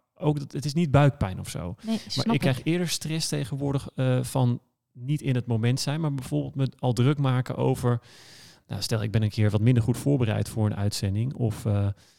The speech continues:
Speaker 1: eh, ik denk, nou, ik heb de komende tijd wel heel veel uitzendingen achter elkaar. Dan is dat de
Speaker 2: Ja.
Speaker 1: stressfactor, maar
Speaker 2: Ja.
Speaker 1: niet het werk zelf.
Speaker 2: Ja, interessant. Ja, en dat herken ik ook wel. Als ik op de set stond te regisseren,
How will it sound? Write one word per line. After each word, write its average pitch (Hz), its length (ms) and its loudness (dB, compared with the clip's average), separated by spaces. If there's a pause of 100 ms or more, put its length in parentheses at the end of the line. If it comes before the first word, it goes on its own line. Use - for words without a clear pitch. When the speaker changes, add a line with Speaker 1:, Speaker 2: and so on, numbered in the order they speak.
(300)
Speaker 1:
eh, 104 340 -2
ik 113 60 -2
denk, 113 140 2
nou, 113 180 0
ik 120 100 -6
heb 110 80 -2
de - 60 -4
komende 110 300 4
tijd 120 200 4
wel 113 100 6
heel 160 180 8
veel - 140 0
uitzendingen 117 460 4
achter 113 220 -6
elkaar. 120 440 0 (760)
Dan 156 300 0
is 120 140 2
dat 135 220 2
de - 80 -4
Speaker 2:
Ja. 202 60 2
Speaker 1:
stressfactor, 117 640 -2
maar 110 160 2
Speaker 2:
Ja. 131 80 8
Speaker 1:
niet 220 120 6
het 240 100 -2
werk 214 240 -4
zelf. - 360 -6
Speaker 2:
Ja, 226 180 0 (180)
interessant. 214 640 0
Ja, 220 220 4
en 220 80 2
dat 214 140 4
herken 220 320 0
ik 254 160 -4
ook 233 180 2
wel. 151 260 2
Als - 180 -2
ik 208 180 -4
op 262 180 2
de 240 80 -4
set 254 280 -2
stond 214 240 0
te - 80 -8
regisseren, 240 760 0